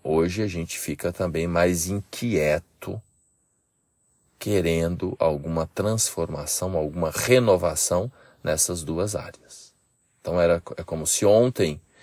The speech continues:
fosse o dia. Então, você que acompanhou, fez o pedido, recebeu a minha mensagem lá, na,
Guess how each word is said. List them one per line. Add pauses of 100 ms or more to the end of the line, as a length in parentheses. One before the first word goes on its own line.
(240)
fosse
o
dia.
Então,
você
que
acompanhou,
fez
o
pedido, (400)
recebeu
a
minha
mensagem
lá,
na,